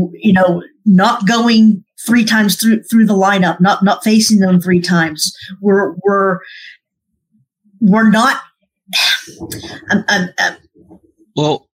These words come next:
Speaker 1: we're, we're not, we're not developing the guys the same way. Um, not because they're less talented,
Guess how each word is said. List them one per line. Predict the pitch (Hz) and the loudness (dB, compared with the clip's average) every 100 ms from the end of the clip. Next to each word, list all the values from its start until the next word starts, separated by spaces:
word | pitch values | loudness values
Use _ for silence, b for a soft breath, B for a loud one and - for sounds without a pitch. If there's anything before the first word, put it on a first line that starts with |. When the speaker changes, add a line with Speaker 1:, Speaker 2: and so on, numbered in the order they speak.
| - | -14
Speaker 1:
we're, | 180 226 262 220 | 0 2 2 2
we're | 247 | 2
not, | 262 320 - 214 | 2 0 0 0
we're | |
not | 233 285 294 | 0 0 0
developing | 214 214 214 247 226 202 | 0 2 0 0 0 0
the | 185 | 2
guys | 180 185 190 190 175 | 2 0 0 0 -2
the | 175 | -2
same | - 202 208 | 0 -2 0
way. | 185 180 175 170 175 - _ _ _ - | 0 2 2 0 -2 -8 _ _ _ -6
Um, | 202 180 175 170 170 | -2 0 2 0 -2
not | 202 220 240 | 0 0 2
because | 254 202 208 185 | -2 0 0 0
they're | 180 185 | 0 0
less | 190 180 - - - - | 2 0 -2 -4 -8 -10
talented, | 180 220 320 220 208 202 208 | -4 -2 0 0 2 0 -2